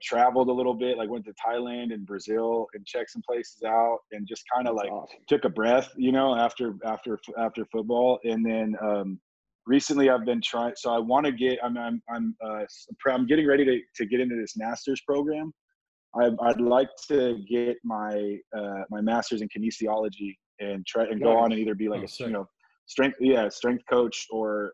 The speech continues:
Speaker 1: uh, or, you know, either in the league or collegiate level or, you know, what, open my own gym, private, a-, anything like that. But I'm just, I'm really passionate about all this stuff in the weight room, and I love learning about it. So I've been studying for my C S C S, like, the, you know, the,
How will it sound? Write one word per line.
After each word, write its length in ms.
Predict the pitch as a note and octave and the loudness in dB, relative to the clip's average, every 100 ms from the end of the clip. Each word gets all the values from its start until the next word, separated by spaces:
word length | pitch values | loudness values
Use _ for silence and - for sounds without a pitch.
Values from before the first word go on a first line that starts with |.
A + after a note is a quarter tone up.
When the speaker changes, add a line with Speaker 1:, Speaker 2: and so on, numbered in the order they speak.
| G#2+ | -6
Speaker 1:
uh, 220 | G#2 G2+ | -6 -6
or, 200 | A2 G#2+ - | -4 -6 -2
you 100 | A2 | -4
know, 80 | G#2 - | -4 0
either 220 | B2+ A#2 | 2 4
in 120 | B2+ | 4
the 80 | B2+ | 6
league 320 | B2 C3 A#2+ | 6 6 6
or 140 | A2 G2+ | 2 -2
collegiate 340 | A2+ A#2+ A#2 A2+ | 0 0 2 2
level 400 | A#2 A2+ A2+ - _ _ _ | 2 2 0 -2 _ _ _
or, 220 | G#2+ G#2 | -2 0
you 60 | G#2 | -2
know, 100 | G2 - | -8 -6
what, 140 | G#2+ A#2 | -6 -2
open 240 | A#2 G2+ | -2 0
my 80 | A#2 | 2
own 140 | A2 G2+ | 2 0
gym, 200 | A2 G#2 | -2 -4
private, 320 | A2+ A2+ G#2+ A2 | 0 0 0 2
a-, 140 | C3 C#3 | 2 2
anything 260 | D3+ D3+ | 2 2
like 160 | C3 A2 | 0 0
that. 160 | A#2 G2+ | -4 -4
But 100 | A2 | 0
I'm 140 | B2 | 2
just, 180 | B2+ - - | 2 -2 -2
I'm 200 | A#2 A2 | 0 2
really 220 | B2+ B2+ A#2+ | 4 4 2
passionate 320 | A#2 - A#2+ | -4 -4 -6
about 220 | A2+ A2 - | -4 -6 -8
all 140 | G#2+ A2+ | -4 -4
this 120 | A2+ | -4
stuff 180 | A#2 G#2+ | -8 -8
in 40 | G#2 G2 | -12 -10
the 20 | |
weight 80 | G#2 | -6
room, 120 | A2+ A2+ | -6 -6
and 80 | G2 | -10
I 200 | - G#2+ | -10 -12
love 80 | - G#2+ | -12 -16
learning 140 | A2+ | -10
about 220 | A2+ A#2+ | -4 -2
it. 120 | C3+ - | -2 -6
So 140 | - G2 - _ _ _ _ G#2+ | -8 -8 -10 _ _ _ _ -2
I've 100 | A2 | 0
been 120 | G#2+ | -2
studying 340 | - B2 B2+ | 2 4 4
for 120 | - | 2
my 100 | A2+ | -2
C 240 | G#2 - A#2+ | -2 -2 -2
S 140 | G#2+ | -2
C 160 | - A2+ | -2 0
S, 320 | A2+ A2 - A2+ | 0 -2 -8 -8
like, 160 | G2 - | -8 -4
the, 120 | G2 | -6
you 160 | G2 | -4
know, 100 | F#2+ | -6
the, 100 | F#2+ | -8